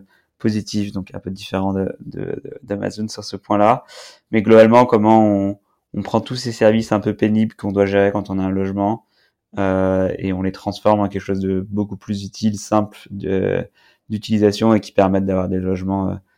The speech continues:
euh, avec moins d'accidents et qui ont une empreinte, euh, environnementale plus faible. Donc, c'est plus ou moins, euh, l'idée de départ, euh, qu'on a continué à exécuter sous différentes formes.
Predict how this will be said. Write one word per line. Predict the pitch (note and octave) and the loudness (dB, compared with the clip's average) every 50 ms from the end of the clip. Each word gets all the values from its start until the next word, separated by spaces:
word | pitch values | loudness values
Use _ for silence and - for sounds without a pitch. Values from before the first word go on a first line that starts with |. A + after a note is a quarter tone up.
| _ _ _ _ _ _ - | _ _ _ _ _ _ -6
euh, | F#2+ F#2 F#2 F#2 F2+ F2+ | -4 -4 -4 -4 -4 -4
avec | F#2 F#2 F#2 - | -4 -4 -4 -4
moins | F#2+ G2 G2+ | -4 -2 -2
d'accidents | G2 F#2+ F#2 - - G2+ G2 G2+ G2+ G#2 G#2 | 0 -2 -4 -4 -6 -4 -2 0 2 2 0
et | G2 | 0
qui | F#2+ - | -2 -4
ont | F#2 | -6
une | F#2 F#2 | -6 -6
empreinte, | F#2 F#2 - G2+ F#2+ F#2+ - | -6 -6 -6 -6 -6 -6 -10
euh, | - - F#2 F2+ F#2 F2+ | -10 -8 -6 -4 -4 -4
environnementale | F2+ F2+ F#2 F#2 F#2 F#2 F2 E2+ F2+ F2+ | -4 -4 -4 -4 -4 -4 -4 -4 -4 -6
plus | - - F2 | -6 -10 -8
faible. | - F#2 F2 - - | -6 -6 -6 -6 -8
Donc, | _ - _ | _ -20 _
c'est | - A2 - | -20 -20 -14
plus | - G2 G2 G2+ | -10 -8 -6 -6
ou | G2 | -4
moins, | G2 G2+ G2+ G2+ F#2+ | -2 0 0 0 0
euh, | F#2 F#2+ - _ _ _ _ _ _ _ | -4 -6 -10 _ _ _ _ _ _ _
l'idée | A#2 A2+ A2 A#2+ A#2 | -4 0 4 4 4
de | A2+ G#2+ | 4 4
départ, | - A2+ - - A2 A2+ A#2 A#2 A2+ | 2 2 4 6 8 8 8 8 6
euh, | G#2 F#2+ F#2+ | 4 0 -2
qu'on | F#2+ - F2+ | -4 -6 -8
a | F#2 F#2 | -8 -8
continué | - F#2+ F#2 - - G2+ G2 | -10 -12 -14 -12 -6 -4 -4
à | F#2+ | -4
exécuter | F#2+ G2 F#2 - - - _ - F#2+ G2 F#2+ F#2+ F#2 | -4 -8 -12 -18 -20 -20 _ -6 -4 -2 -2 -2 -4
sous | F#2 - - | -8 -10 -14
différentes | A2+ A2 - - F#2 F#2 F#2 | -16 -14 -10 -8 -8 -8 -10
formes. | - - G2 F#2 F#2 G2 | -12 -12 -12 -12 -14 -16